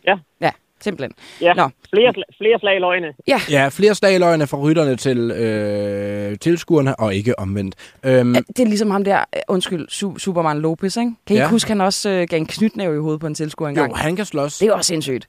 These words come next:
Speaker 3: Ja. Men, men Michael, den her Puy de, øh, den her Puy de Dom, som de skal køre i morgen, altså, når jeg lige kigger på profilen, så er det jo virkelig bare, altså, den går bare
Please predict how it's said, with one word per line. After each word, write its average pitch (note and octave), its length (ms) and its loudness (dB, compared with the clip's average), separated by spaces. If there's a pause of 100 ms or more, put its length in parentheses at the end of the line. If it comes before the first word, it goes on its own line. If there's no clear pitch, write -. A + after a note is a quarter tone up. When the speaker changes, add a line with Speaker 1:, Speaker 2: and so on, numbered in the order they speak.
Speaker 3:
Ja. C3 120 2 (480)
Men, C#3+ 240 -2
men D3+ 200 2
Michael, D3+ 440 0
den F3 160 2
her F3+ 180 2
Puy C#3+ 220 2
de, B2 200 2 (200)
øh, B2 220 0
den C3+ 140 -2
her C#3 140 0
Puy B2 220 -2
de G#2+ 200 -2 (100)
Dom, G#2+ 340 -2
som A2 140 -4
de G#2 60 -4
skal - 160 -12
køre B2+ 280 0
i B2 40 0
morgen, G#2+ 380 -4
altså, A2+ 240 -8
når B2 80 -4
jeg C3+ 120 0
lige D3 140 2
kigger D#3 240 0
på - 120 0
profilen, B2+ 580 -2
så B2+ 120 0
er B2 180 2
det D3 80 2
jo C3+ 60 4
virkelig B2+ 400 -2
bare, A#2 340 2
altså, A2 380 -10
den A#2 140 -6
går C3 180 0
bare C3+ 220 0